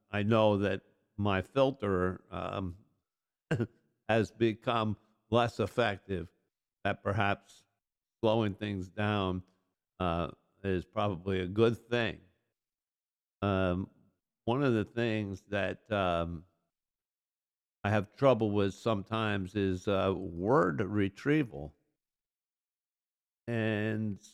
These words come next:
so when I have trouble with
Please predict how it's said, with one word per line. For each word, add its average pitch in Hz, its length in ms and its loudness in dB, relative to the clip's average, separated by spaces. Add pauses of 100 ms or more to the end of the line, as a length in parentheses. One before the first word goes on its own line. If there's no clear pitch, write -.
(120)
so 104 500 4 (1200)
when 120 300 2
I 117 80 0
have 170 320 -2
trouble 113 400 0
with 98 340 0